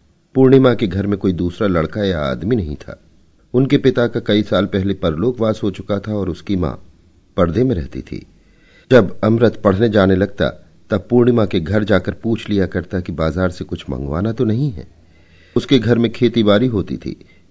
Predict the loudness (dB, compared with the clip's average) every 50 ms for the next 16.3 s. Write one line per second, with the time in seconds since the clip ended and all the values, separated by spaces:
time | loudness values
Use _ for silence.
0 | _ -6 0 2 4 4 4 4 2 0 -2 -2 -2 -2 -2 -2 -4 -4 -4 -6
1 | -10 -10 -12 _ _ _ _ _ _ -4 -2 -2 -2 0 0 0 0 -2 -4 -6
2 | -8 -8 -6 -4 -2 -2 -2 -2 -2 -2 -2 -4 -6 -8 -10 -16 -16 _ _ _
3 | _ _ _ _ _ _ _ _ 2 4 4 4 4 2 0 2 2 0 2 2
4 | 2 2 2 0 0 0 0 2 2 2 0 0 -2 -2 -2 -4 -4 -4 -4 -6
5 | -8 -6 -6 -4 -2 -2 -2 -2 -4 -6 -6 -6 -4 -4 -4 -2 -4 -6 -6 -10
6 | -20 _ _ _ _ -2 0 0 2 2 0 -2 -2 -2 -4 -4 -2 -2 -2 -2
7 | -2 -4 -6 -8 -10 -10 -12 _ _ _ _ 0 2 2 4 2 0 0 -2 -4
8 | -6 -6 -4 -4 -4 -4 -2 -4 -4 -4 -6 -8 -8 -10 -10 -10 -14 -16 _ _
9 | _ _ _ _ _ _ _ _ _ _ _ 2 4 4 4 4 2 2 2 4
10 | 4 4 4 4 2 0 0 -2 -6 -10 -20 -20 -20 -20 -20 -20 -20 -20 _ _
11 | 0 0 0 0 0 2 2 2 2 0 -2 -2 0 0 0 0 2 2 2 2
12 | 2 2 0 -2 -2 -4 -6 -8 -10 -12 _ _ _ _ _ _ _ _ _ _
13 | -2 -2 -2 0 0 0 0 0 0 0 2 2 0 0 0 -2 -2 0 -2 -2
14 | -2 -4 -4 -6 -6 -8 -12 -8 -4 -2 -2 0 -2 -2 -2 -2 -2 -2 -2 -4
15 | -6 -8 -6 -4 -4 -4 -2 -4 -6 -4 -4 -4 -2 -2 -2 -4 -6 -8 -6 -4
16 | -2 -2 0 -2 -4 -6